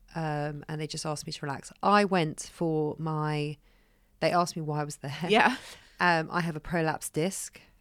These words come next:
Speaker 1: Um, it's becoming very problematic. It's quite similar to your mum.
Speaker 2: Yeah.
Speaker 1: <clears throat> I've also had all the injections. The injections have worn off very quickly.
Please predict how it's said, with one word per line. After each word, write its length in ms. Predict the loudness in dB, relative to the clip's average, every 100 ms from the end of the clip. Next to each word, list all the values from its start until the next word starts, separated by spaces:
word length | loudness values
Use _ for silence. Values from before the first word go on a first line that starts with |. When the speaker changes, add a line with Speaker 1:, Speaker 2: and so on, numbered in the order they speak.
| -4
Speaker 1:
Um, 260 | 0 0 0
it's 160 | -6
becoming 400 | -8 -8 -4 -4 -2
very 200 | -2 -2
problematic. 680 | -4 -4 -4 -4 -2 -4
It's 100 | -6
quite 220 | -4 -4 -2
similar 240 | -2 -4
to 100 | -4
your 80 | -4
mum. 340 | -2 0 0
Speaker 2:
Yeah. 240 | 0 -2 -4 -10 -20 0
Speaker 1:
<clears throat> 180 | 0 6
I've 440 | 8 8 6 2 0
also 220 | 0 -2
had 180 | -2 -2
all 80 | -4
the 120 | -4
injections. 580 | -2 -4 -4 -6 -6 -6
The 120 | -6
injections 420 | -4 -4 -4 -6
have 140 | -2
worn 160 | 0 0
off 100 | 0
very 200 | 0 -2
quickly. 720 | -2 -8 -4 -2 0 0 -2